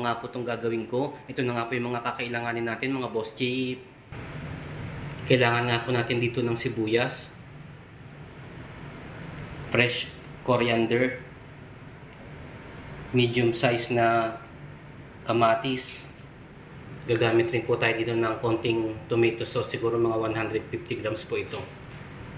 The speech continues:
At saka itlog po. Two. Pito po yung gagamitin ko kasi lima po kaming kakain, baka mabitin. Then ito nga po yung ating mga pampalasa.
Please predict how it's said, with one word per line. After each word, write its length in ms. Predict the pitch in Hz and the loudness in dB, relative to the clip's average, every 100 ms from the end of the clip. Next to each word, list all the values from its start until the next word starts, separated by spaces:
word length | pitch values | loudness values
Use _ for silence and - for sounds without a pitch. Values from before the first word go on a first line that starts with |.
| - - - - 143 123 101 | -10 -10 -10 -10 -10 -8 -6
At 80 | 113 | 0
saka 240 | - 127 | 2 4
itlog 320 | 117 - 117 - | 2 2 2 4
po. 240 | 120 117 - - - - - - - - | 2 4 0 -8 -14 -16 -16 -16 -10 0
Two. 160 | 117 113 - - - - - - - - - | 0 0 -6 -14 -14 -12 -12 -12 -12 -10 0
Pito 240 | 123 117 | 2 2
po 160 | - 117 | 4 4
yung 80 | 117 | 6
gagamitin 560 | 117 117 113 113 113 | 4 4 4 4 0
ko 80 | 117 | -2
kasi 400 | 113 113 131 - - - 135 | -2 -2 -2 -6 -10 -6 0
lima 160 | 113 | 0
po 240 | 107 117 113 | 0 0 2
kaming 240 | 113 110 | 2 0
kakain, 400 | 104 104 101 110 | 0 0 2 2
baka 160 | 104 104 | 0 0
mabitin. 560 | 104 101 101 113 117 117 - - - - - - - - | 0 0 0 0 -2 -4 -12 -16 -16 -16 -14 -14 -8 0
Then 160 | 113 117 | 0 2
ito 240 | 117 117 | 0 0
nga 240 | 110 104 | 0 0
po 80 | 113 | 0
yung 160 | 110 113 | 0 0
ating 320 | 107 104 110 | -2 -2 -4
mga 240 | 107 104 | -4 -4
pampalasa. 720 | - 104 110 104 95 120 120 | -4 0 2 2 0 0 -2